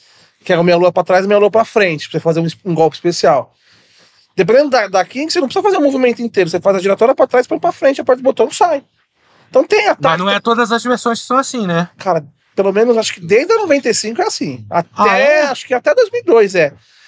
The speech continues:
Speaker 1: As mais recentes não tem mais atalho de comando. Que é quatorze, a quinze, a treze eu ainda acho que até a treze ainda tem. Então só é ma-, é malícia que você pega com, com o tempo de jogo.
Speaker 2: E, brother, esses dias eu tava pegando, peguei o livrinho da Warp Zone e fiquei vendo.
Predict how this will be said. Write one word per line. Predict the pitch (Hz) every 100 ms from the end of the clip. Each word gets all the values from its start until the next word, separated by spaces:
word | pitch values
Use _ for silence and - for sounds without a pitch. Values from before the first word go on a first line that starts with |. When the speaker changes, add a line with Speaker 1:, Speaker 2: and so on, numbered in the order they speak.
| _
Speaker 1:
As | - 214
mais | 240 370
recentes | 381 320 277 311
não | 339
tem | 359 294
mais | 247 233
atalho | 240 240 233
de | 247
comando. | 311 330 220 175 135 _ _ _ _ _ _ _ _ -
Que | 180
é | 160 147
quatorze, | 160 - 175 214 175 156
a |
quinze, | - 190 226 262 240 160 160 151
a | 147 170 _ -
treze | 226 285 302
eu |
ainda | 294 277
acho | 277
que | -
até | 233
a | 262
treze | - 247 262
ainda | 294 330
tem. | - 226 175 175 _ _ _
Então | 226
só | 226 -
é | 269
ma-, | 262 277
é | 262
malícia | 262 254 233
que | -
você | 415
pega | - 220
com, | 240 302
com | 262 320
o |
tempo | 294 196
de | 208
jogo. | 349 381 208
Speaker 2:
E, |
brother, | 175 202 214
esses | 180 196 180
dias | 196
eu |
tava | 196 196
pegando, | 190 180 190
peguei | 185 180 185
o |
livrinho | 185 180 165 180
da | 165
Warp | 156 180 -
Zone | 147 147 185 175 143
e |
fiquei | - 180 196
vendo. | 160 175 185 147